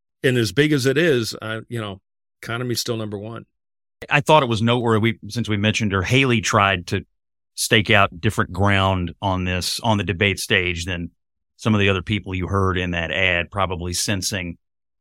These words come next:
Speaker 2: this attack coming. I mean, this is where the party not having a national position, you know, you've got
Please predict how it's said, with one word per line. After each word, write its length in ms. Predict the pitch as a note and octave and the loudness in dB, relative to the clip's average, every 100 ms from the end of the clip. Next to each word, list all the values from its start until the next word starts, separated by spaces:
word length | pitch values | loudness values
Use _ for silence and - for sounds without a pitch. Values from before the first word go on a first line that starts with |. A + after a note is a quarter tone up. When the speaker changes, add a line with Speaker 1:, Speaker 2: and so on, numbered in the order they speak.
| _ | _
Speaker 2:
this 180 | G2 - | -6 -4
attack 360 | F#2 - G2 G2 | -4 0 0 0
coming. 340 | G#2 F2+ E2+ | -4 -4 -2
I 40 | G2 | 0
mean, 120 | A2 | 2
this 160 | C#3+ C3 | 0 0
is 80 | B2 | 2
where 220 | A#2+ A2 | 4 4
the 100 | F#2+ | 0
party 640 | - A2 G#2+ G2+ F#2 E2+ _ _ _ _ | -2 2 2 0 -6 -10 _ _ _ _
not 260 | A#2 A#2+ A2 | 2 2 4
having 280 | A#2+ A2 | 2 0
a 40 | G2 | -2
national 480 | G2+ G#2 - A2+ F2+ | 0 0 0 -4 -4
position, 600 | G2 F2 F#2 A#2 A#2 A#2 _ _ _ _ _ _ _ _ _ _ - | -6 -2 -2 0 -2 -6 _ _ _ _ _ _ _ _ _ _ -6
you 120 | A2+ | -2
know, 180 | G#2 G#2 | 0 2
you've 180 | G#2+ G2+ | 2 4
got 220 | G2+ | 4